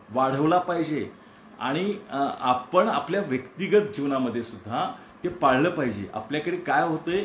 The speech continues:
की आपले दोन character असतात. आपण आपल्या समाजामध्ये बसल्यानंतर वेगळं बोलतो आणि,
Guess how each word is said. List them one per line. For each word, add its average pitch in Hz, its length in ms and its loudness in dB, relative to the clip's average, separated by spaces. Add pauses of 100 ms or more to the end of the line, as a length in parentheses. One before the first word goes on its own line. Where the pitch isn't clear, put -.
(360)
की 139 40 -4
आपले 143 400 -2
दोन 147 360 0
character 180 360 0
असतात. 139 320 -4 (100)
आपण 147 340 -2
आपल्या 156 300 0
समाजामध्ये 165 680 0
बसल्यानंतर 160 600 -4
वेगळं 156 320 0
बोलतो 156 280 -4
आणि, 170 260 -4